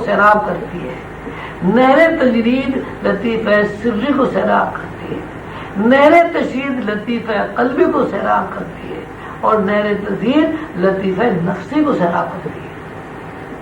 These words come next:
واہمہ، خیال، تصور اور مظہر بننے کے بعد ہر چیز واپس پلٹتی ہے۔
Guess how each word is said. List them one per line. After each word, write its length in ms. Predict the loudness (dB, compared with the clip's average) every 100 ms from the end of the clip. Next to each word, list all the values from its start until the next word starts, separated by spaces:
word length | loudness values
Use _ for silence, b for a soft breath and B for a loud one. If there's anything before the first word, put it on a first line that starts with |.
| -14 -12 -6 2
واہمہ، 640 | 4 6 6 8 4 2 -6 -12
خیال، 580 | -6 0 4 6 6 6 2 -6 -14 -10
تصور 640 | -8 -2 -2 2 2 2 0 B B
اور 200 | 4 4
مظہر 480 | 4 4 6 6 6
بننے 280 | 4 2 0
کے 180 | 2
بعد 240 | 4 6 4
ہر 220 | 4 -2 -4
چیز 140 | -6 -6 -2
واپس 460 | -2 4 4 4
پلٹتی 300 | 0 -8 -12
ہے۔ 360 | -18 -20 -18 -18